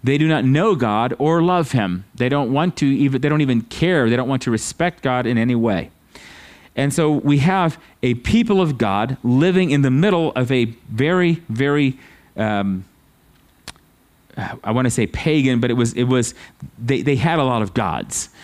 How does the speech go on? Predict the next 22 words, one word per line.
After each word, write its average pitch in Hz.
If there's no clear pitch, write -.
So -
they 135
were 135
worshiping 156
a 139
lot 135
of 120
gods, 107
very 151
similar 151
to -
Rome 127
in 117
the 110
first -
century 127
when 110
Christianity 131
was 107
first -
coming 127
around. 113